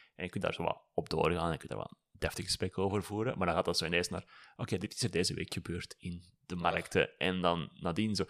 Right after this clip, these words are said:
Speaker 1: "Ah, dit is een vraag van een kijker." En dan wordt het zo: je hebt zo'n gigantisch goed potentieel voor zo
Speaker 2: Ja, want
Speaker 1: alle topvoetballers die er passeren en basketters en alles wat je kunt inbeelden, topondernemers, B V's, waar je, en dan zo, "Ah ja, we gaan eigenlijk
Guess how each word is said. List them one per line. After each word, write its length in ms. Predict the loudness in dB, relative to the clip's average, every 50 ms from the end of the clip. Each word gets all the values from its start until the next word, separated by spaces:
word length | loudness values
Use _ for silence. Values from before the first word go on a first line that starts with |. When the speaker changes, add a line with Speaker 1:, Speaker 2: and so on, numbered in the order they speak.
| -4 -16 -6
Speaker 1:
"Ah, 140 | -6 -6
dit 120 | -6 -4 -2
is 60 | 0
een 100 | 0 2
vraag 280 | 2 0 -2 -2 -2 -4
van 140 | -4 -4
een 80 | -4 -4
kijker." 480 | -4 -4 -4 -4 -4 -4 -6 -6 -6 -6
En 100 | -4 -2
dan 280 | -2 -2 -2 -2 -4 0
wordt 220 | -2 -2 0 0
het 100 | 0 0
zo: 180 | 2 2 2 2 0 -2 -10 -16 -20 _ _ _ _ _ _ _ _
je 80 | -2
hebt 120 | -2 0 2
zo'n 220 | 2 0 0 -2
gigantisch 500 | -6 -6 0 2 2 2 2 0 -4 -2
goed 160 | -2 -2 -4
potentieel 640 | -4 -6 -8 -4 -4 -2 0 0 0 2 4 4 2 2
voor 140 | 0 -4
zo 160 | -4 -4 -6 -8 -12 _ _ _ _ _ _ _ _ _ _ _ _ _ _ _ -20 -20 _ _
Speaker 2:
Ja, 160 | -12 -8 -2 0
want 140 | 4 8
Speaker 1:
alle 320 | 12 12 12 12 10 4 -2 0
topvoetballers 840 | 0 0 0 -4 -12 -6 -4 -4 -2 0 0 0 2 2 0 0
die 100 | 0 -4
er 60 | -4 -4
passeren 560 | -6 -4 -2 -2 0 0 0 0 0 0 -2
en 140 | -2 -4 -6
basketters 600 | -6 -6 -6 -6 -8 -6 -4 -2 -4 -4 -2 -4
en 200 | -6 -6 -6 -8 -8 -10 -10 -10 -14 _
alles 300 | -6 -2 -2 0 0 0
wat 80 | 0 -2
je 60 | -2
kunt 180 | -2 -2 -2 0
inbeelden, 400 | -2 -2 0 0 0 -2 0 4
topondernemers, 1000 | 2 2 2 2 -2 -2 0 0 0 0 0 -2 -2 -2 -2 -2 -2 -4 -6 _ -18 -20 -20 _ _ -6
B 80 | -4
V's, 600 | -4 -4 -4 -6 -8 -6 -6 -4 -4 -4 -4 -6 -4
waar 200 | -4 -4 -4 -4
je, 140 | -6 -6 -10 -12 _ _ _ -4
en 180 | -2 0 2
dan 220 | 2 2 2 2 0
zo, 240 | 0 -2 -4 _ _ _ _ _ _ _ _ _ _ _ _
"Ah 140 | 2 4 6
ja, 120 | 6 6 6
we 60 | 2
gaan 180 | -2 -2 0
eigenlijk 240 | 0 0 0 0 -2